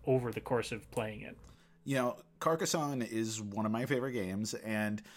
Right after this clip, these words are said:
Speaker 2: I nearly had it on my list when I was thinking about those sort of, you know, spatial relationship, uh, lighter abstract strategy games. But I, I, I didn't put it on here because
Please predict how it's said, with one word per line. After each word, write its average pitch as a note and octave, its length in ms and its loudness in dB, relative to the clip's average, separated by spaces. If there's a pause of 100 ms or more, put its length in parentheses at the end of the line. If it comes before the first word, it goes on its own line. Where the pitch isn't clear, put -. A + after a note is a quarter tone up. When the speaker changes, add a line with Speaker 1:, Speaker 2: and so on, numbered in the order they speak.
(260)
Speaker 2:
I A#2 140 6
nearly A#2 320 2
had C3+ 160 2
it C3+ 60 4
on C3+ 140 0
my C3+ 120 0
list G#2 420 0
when A2 160 0
I G#2 60 2
was G#2+ 180 -2
thinking G#2+ 280 -2
about F#2 380 0
those F#2+ 400 0 (160)
sort G2+ 400 -2
of, G2 560 -2 (220)
you D3 160 -8
know, B2 640 -2
spatial A2 720 -2
relationship, G2+ 880 0 (480)
uh, F2 380 -2 (640)
lighter A#2 800 2 (240)
abstract G2 480 2
strategy F#2+ 440 -2
games. F#2 440 -4 (540)
But D3 400 6 (880)
I, D3+ 140 4 (220)
I, - 100 -2 (120)
I D3 60 4
didn't A#3+ 360 -4
put E3+ 180 2
it B2 120 4
on G2+ 200 2
here G#2 240 -2
because A2 520 0